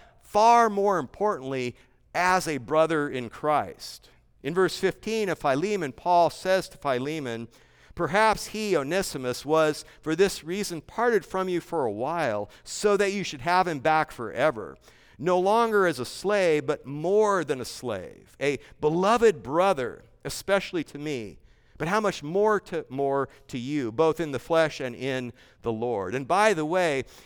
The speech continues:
it was Onesimus who was accompanying a man named Tychicus, who basically carried the letters that the Apostle Paul wrote to the church in Colossae,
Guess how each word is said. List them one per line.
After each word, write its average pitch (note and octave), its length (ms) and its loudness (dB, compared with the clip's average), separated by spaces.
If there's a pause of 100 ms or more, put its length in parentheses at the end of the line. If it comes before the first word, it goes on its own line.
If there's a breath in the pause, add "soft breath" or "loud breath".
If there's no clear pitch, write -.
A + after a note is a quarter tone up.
(140 loud breath)
it E3 120 -2
was D#3+ 220 0
Onesimus C#3 960 -4
who C#3 120 -4
was C#3 140 -2
accompanying C#3+ 720 -4
a A#2 60 -8
man C#3+ 300 -4
named A#2+ 260 -8
Tychicus, A#2 760 -6 (260 soft breath)
who D3 100 -2
basically E3 540 0
carried A3 560 2
the C3 100 2
letters D3+ 460 4
that B2+ 100 -8
the C3 80 -6
Apostle C#3 440 -2
Paul D3+ 480 0 (200 loud breath)
wrote D3+ 220 0
to C#3 80 -8
the A#2 100 -10
church D3+ 340 -8
in A#2+ 140 -10
Colossae, D#3 760 0